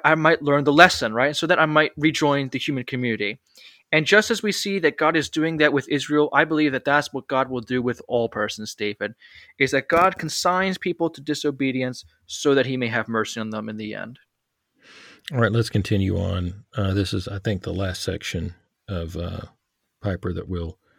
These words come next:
Speaker 2: respond to. He says, "Here's an analogy that I said I would give to help perhaps make this a little more intelligible. This comes from the life of George Washington.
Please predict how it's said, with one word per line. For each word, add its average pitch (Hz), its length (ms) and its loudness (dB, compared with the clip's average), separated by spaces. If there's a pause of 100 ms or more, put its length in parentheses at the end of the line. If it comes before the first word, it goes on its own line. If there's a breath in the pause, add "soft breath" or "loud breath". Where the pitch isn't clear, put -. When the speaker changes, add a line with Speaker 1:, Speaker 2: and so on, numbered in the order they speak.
(380)
Speaker 2:
respond 190 420 -4
to. 95 280 -2 (800)
He 104 120 -6
says, 101 320 0
"Here's 170 240 4
an 147 100 6
analogy 107 540 4
that 98 160 0
I 104 100 2
said 110 320 2
I 104 180 0
would 98 200 -2
give 95 320 0
to 101 100 0
help 120 320 2
perhaps 104 480 0
make 98 220 0
this 101 180 2
a - 60 0
little 98 240 0
more 92 180 0
intelligible. 92 640 -2
This 123 200 2
comes 113 300 4
from 104 240 0
the 107 100 -2
life 98 320 -2
of 98 200 -4
George 107 400 2
Washington. 92 560 -2